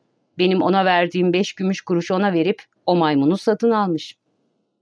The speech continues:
Ertesi gün gemi adadan ayrılmış. Kıyılarında bol inci bulunan bir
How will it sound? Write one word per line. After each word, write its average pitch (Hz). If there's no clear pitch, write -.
Ertesi 311
gün 226
gemi 196
adadan 165
ayrılmış. 147
Kıyılarında 214
bol 208
inci 196
bulunan 214
bir 262